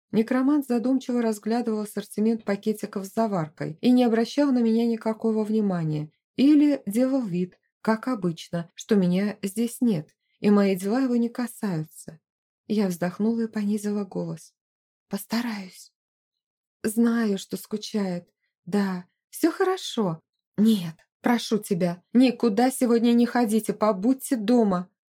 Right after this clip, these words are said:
Скоро увидимся. Люблю вас обоих". Еще минут пять мне пришлось убеждать няню, что все в порядке и причин для беспокойства никаких нет.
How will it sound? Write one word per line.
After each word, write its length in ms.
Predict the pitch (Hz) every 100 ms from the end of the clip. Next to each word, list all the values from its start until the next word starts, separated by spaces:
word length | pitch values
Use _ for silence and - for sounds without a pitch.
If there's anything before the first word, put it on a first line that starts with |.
| _
Скоро 320 | - - 359
увидимся. 680 | 302 185 170 185 - 190 190 _ _ -
Люблю 400 | 233 196 190 180
вас 340 | 185 185 -
обоих". 640 | 226 202 170 165 170 - _ _ _ _ _ _ _ _ _ -
Еще 480 | 190 190 - 208 180
минут 420 | 190 196 190 185 -
пять 300 | 226 208 -
мне 160 | 185
пришлось 500 | 180 185 - 214 202
убеждать 520 | 180 185 180 185 180
няню, 380 | 208 233 214 156 -
что 160 | -
все 180 | 269 285
в 60 | -
порядке 500 | 277 262 180 - 202
и 40 |
причин 480 | 202 214 - 285 254
для 180 | 214 233
беспокойства 640 | 214 - 240 240 277 - 254
никаких 500 | 240 247 240 247 -
нет. 320 | 202 151